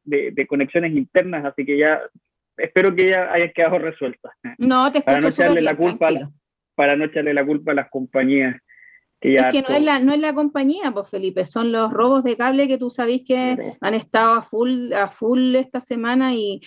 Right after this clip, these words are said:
Speaker 2: no esta semana, desde hace rato, entonces, eh, está
Speaker 1: Exacto.
Speaker 2: complicado el tema con los robos y todo, así que no importa, ya pasó, démosle tiempo al tiempo, es viernes, estamos
Speaker 1: <laughs>
Speaker 2: cansados, la red está cansada,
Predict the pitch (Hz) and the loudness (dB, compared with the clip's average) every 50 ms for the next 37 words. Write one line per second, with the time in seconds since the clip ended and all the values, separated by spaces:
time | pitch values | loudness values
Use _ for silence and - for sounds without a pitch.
0 | - - _ - 196 220 247 - 294 269 - 240 214 226 240 254 233 208 196 202 | -20 -18 _ -4 -2 -2 0 0 0 -2 -2 -4 -4 -2 -2 -2 -2 -2 -2 -2
1 | 196 196 190 185 180 180 185 185 - - 175 165 190 226 - 165 160 156 147 - | -2 -2 -2 0 0 -2 -2 -4 -4 -4 -2 0 0 -2 -2 -2 -6 -6 -4 -6
2 | 165 170 - - 175 160 156 160 - _ _ _ _ _ _ _ - - 175 170 | -6 -8 -6 -6 -6 -6 -6 -6 -10 _ _ _ _ _ _ _ -4 -2 0 2
3 | 165 156 151 160 156 - 190 196 190 196 196 143 202 175 165 190 196 208 202 - | 2 2 0 -2 -2 -2 0 0 0 0 -2 -2 -6 -4 -2 -2 -2 -2 -2 -4
4 | 226 214 220 208 196 208 196 190 190 180 175 175 185 196 208 214 208 208 202 190 | -4 -2 -2 -2 0 0 0 0 -2 -2 -2 0 0 2 2 0 -2 -2 -4 -4
5 | - 170 156 160 151 - 185 180 185 175 175 170 170 - - _ _ _ _ _ | -4 -6 -6 -6 -8 -10 -8 -6 -4 -4 -4 -4 -6 -10 -18 _ _ _ _ _
6 | - 262 190 226 269 262 - 196 175 156 - 180 170 160 160 - - 226 226 - | -6 -2 0 2 2 2 0 -2 -4 -4 -4 -6 -6 -6 -8 -6 -4 -4 -2 -2
7 | 226 208 - - 233 233 247 254 254 262 269 269 247 220 226 226 214 214 214 214 | -4 -6 -4 -4 -2 0 2 2 2 2 2 2 0 0 -2 -4 -4 -4 -4 -4
8 | 202 214 214 226 226 - 226 208 202 - - 226 233 240 247 247 262 233 226 233 | -4 -4 -4 -4 -2 -2 -2 -2 -2 -2 -4 -2 0 0 0 0 0 -2 -2 -2
9 | - 214 220 240 247 247 240 226 226 226 226 - - - - 196 - - 185 185 | -2 0 0 2 2 0 -4 -4 -6 -6 -6 -4 -4 -4 -4 -4 -4 -4 -4 -4
10 | 175 - - 233 233 233 233 233 233 190 202 196 190 190 196 196 - 196 185 185 | -6 -2 0 2 4 4 4 2 0 0 -2 -4 -4 -6 -6 -6 -6 -6 -6 -4
11 | 165 165 160 - - 220 214 226 226 233 233 233 | -6 -8 -8 -6 -4 -2 0 2 2 0 -2 -4